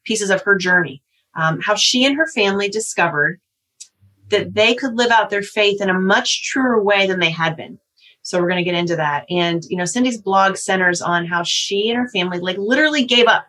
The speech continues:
the proverbial American dream. This is what drew me to her. I thought, "Not a lot of people do this." They've done it, you guys. And, um, they left lucrative careers, and they lived in nearly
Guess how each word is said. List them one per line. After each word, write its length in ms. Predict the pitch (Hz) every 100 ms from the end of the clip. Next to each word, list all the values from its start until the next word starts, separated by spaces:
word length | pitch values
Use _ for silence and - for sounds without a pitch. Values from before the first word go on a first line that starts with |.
| _ _ _
the 80 | 185
proverbial 560 | 185 185 196 196 196 196
American 420 | 180 175 170 170
dream. 340 | 156 139 - - _ _
This 80 | 175
is 100 | 202
what 160 | 233 240
drew 220 | 202 226
me 80 | 202
to 120 | 170
her. 140 | 165
I 100 | 156
thought, 240 | 160 170 165
"Not 200 | 170 190
a 60 |
lot 180 | 220 240
of 80 | 247
people 300 | 262 247 247
do 160 | 233 220
this." 260 | 160 - - _ _
They've 180 | 190 185
done 200 | 185 185
it, 140 | 170 143
you 80 |
guys. 420 | 139 131 120 - - - - - _ _
And, 400 | 196 190 185 185
um, 240 | 180 175 170
they 120 | 214
left 420 | 220 214 214 -
lucrative 380 | 190 202 190 185
careers, 720 | - 185 175 170 226 311 - - _ _ _ _ _ _ 196
and 120 | 196
they 120 | 196
lived 300 | 208 202 190
in 420 | - 196 185 175 -
nearly 600 | 196 196 208 208 202 196